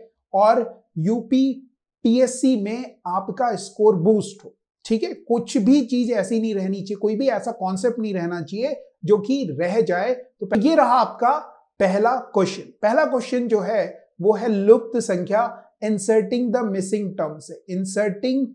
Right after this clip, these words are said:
the missing term, the missing term। एक चीज आपने हमेशा याद रखनी है कि इस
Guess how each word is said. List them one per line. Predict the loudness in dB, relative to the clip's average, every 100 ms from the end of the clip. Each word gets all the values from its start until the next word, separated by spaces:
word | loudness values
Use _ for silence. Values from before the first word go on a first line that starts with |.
| -14 _ -4
the | 0 0 0
missing | -2 -4 -2 -4 -4 -6
term, | -6 -6 -12 -20 _ _ _
the | -8 -4
missing | -4 -6 -8 -10
term। | -14 -20 _ _ _
एक | -4 -2
चीज | 2 4 4
आपने | 4 2 0
हमेशा | 0 -2 0 2
याद | 4 4 2
रखनी | 0 -2 -4 -6
है | -6
कि | -6
इस | -8